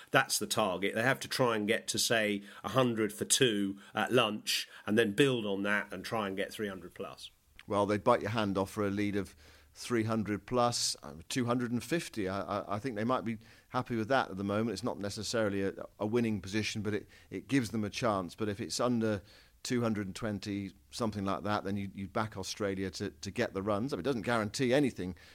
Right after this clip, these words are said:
Speaker 2: of course. The la-, last day, last innings in an Ashes Test match, the first Test match of a summer,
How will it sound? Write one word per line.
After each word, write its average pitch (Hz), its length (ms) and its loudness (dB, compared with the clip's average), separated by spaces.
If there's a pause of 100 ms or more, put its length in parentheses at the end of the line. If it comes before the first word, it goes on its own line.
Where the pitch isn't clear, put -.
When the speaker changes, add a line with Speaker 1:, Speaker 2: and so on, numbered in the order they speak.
Speaker 2:
of 98 120 -12
course. 101 340 0
The 101 220 -4
la-, 113 200 0 (120)
last 113 380 0
day, 113 240 2
last 110 360 2
innings 107 300 -2
in 104 240 -6
an 98 240 -4 (420)
Ashes 110 300 -6
Test 113 300 -4
match, 110 300 -2
the 104 140 -4
first 123 300 4
Test 123 220 -4
match 110 180 -2
of 98 60 -6
a 104 60 -4
summer, 101 500 2